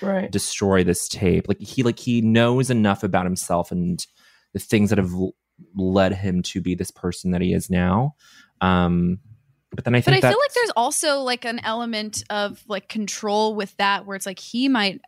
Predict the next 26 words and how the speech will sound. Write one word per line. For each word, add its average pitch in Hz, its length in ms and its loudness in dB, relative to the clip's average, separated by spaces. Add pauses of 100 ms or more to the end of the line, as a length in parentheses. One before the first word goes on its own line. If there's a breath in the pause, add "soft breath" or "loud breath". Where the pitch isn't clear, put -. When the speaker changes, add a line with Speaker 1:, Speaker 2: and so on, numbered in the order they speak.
Speaker 3:
access 190 420 -2
it, 190 160 -10
but - 160 -8
there's 196 200 -2
still 262 240 0
that 208 220 0
same 202 280 -4
level 185 280 -4
of 175 120 -6
shame 175 320 -4
of, 170 80 -10
like, 165 180 -8
letting 175 300 -2
people 170 380 -4
know. 170 680 0
Like, 185 120 -4
there, 190 140 -2 (200)
there's 196 160 4
a 196 60 2
discomfort 190 580 0
with, 175 160 -2
like, 170 140 -6
letting 175 200 0
people 175 320 -4
access - 560 0
it. - 220 -4